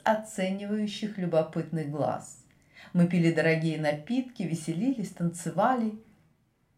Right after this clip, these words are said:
Моя цель была привычной и простой: соблазнить мужчину.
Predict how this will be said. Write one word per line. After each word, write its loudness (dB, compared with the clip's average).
Моя 2
цель 0
была 4
привычной -2
и -8
простой: -4
соблазнить 4
мужчину. -4